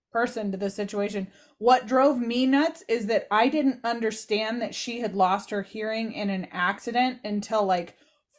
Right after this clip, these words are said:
forty minutes into the freaking movie. And I'm like, "Why is this girl talking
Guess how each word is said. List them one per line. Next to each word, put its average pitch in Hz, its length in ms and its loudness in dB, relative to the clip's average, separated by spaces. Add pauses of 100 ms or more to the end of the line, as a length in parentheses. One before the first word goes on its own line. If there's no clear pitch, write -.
forty 269 460 6
minutes 233 580 -2
into 247 340 0
the 220 120 -2
freaking 254 500 -2
movie. 233 420 0
And 247 140 4
I'm 240 140 2
like, 233 180 6
"Why 190 300 4
is 403 240 6
this 247 240 4
girl 226 260 4
talking 208 800 2